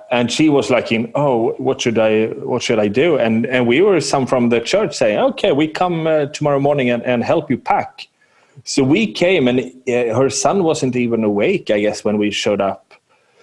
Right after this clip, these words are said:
But suddenly it was people in his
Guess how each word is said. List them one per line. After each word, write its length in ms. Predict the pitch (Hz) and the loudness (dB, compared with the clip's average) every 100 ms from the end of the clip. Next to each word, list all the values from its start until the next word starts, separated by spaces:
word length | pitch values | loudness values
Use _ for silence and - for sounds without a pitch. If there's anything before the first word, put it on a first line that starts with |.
| _ _ | _ _
But 320 | 143 147 - - | 0 0 -4 -4
suddenly 500 | 139 185 214 139 120 | 0 2 2 2 0
it 180 | 120 | -2
was 360 | 127 120 - - - _ | 0 0 -2 -8 -12 _
people 340 | 139 151 135 | -2 0 0
in 140 | 117 104 | 0 0
his 600 | 110 170 185 - - | 0 0 0 -6 -6